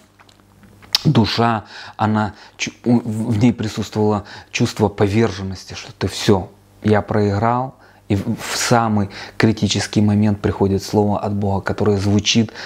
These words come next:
для нас как ободрение. Некоторые люди, которые проходят какое-то длительное время трудностей в своей жизни, они, наверно, больше,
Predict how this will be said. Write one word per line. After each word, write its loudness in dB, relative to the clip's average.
для 4
нас -2
как -6
ободрение. 0
Некоторые 4
люди, 4
которые 4
проходят 2
какое-то 2
длительное 2
время 0
трудностей 2
в -4
своей 2
жизни, -2
они, 2
наверно, 2
больше, 0